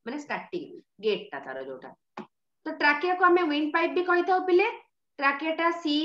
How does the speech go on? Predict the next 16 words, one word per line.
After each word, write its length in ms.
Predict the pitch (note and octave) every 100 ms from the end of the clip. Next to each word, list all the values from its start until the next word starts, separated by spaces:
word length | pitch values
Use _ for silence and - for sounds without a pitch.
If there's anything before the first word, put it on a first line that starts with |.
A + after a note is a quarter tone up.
| F4
shape 460 | E4+ D4 D4 -
ର 140 | D#4 E4 F#4+ - -
cartilage 680 | B3+ B3+ - D#4+ E4+ F4+ F4+
ରେ 120 | F#4
ତିଆରି 300 | F4 D#4+ F4
ହେଇଥାଏ, 380 | F4 F#4+ F#4 G#4+ - - -
Bone 360 | G#3 D4 E4 E4+ E4+
ନାହିଁ, 320 | D#4 E4 G4 A#4 -
ଏଟା 220 | A#3+ D#4
cartilage 560 | D#4 D#4 E4+ D4+ C4+ A3+
ରେ 80 | G3+
ତିଆରି 240 | F3+ D#3+
ହେଇଥାଏ, 300 | E3 - C#3+
ହେଲା, 220 | G3+ A4 - -
Cartilaginous 680 | A3 A3 F#3+ - D3 C#3+
structure। 400 | - C3+ - C#3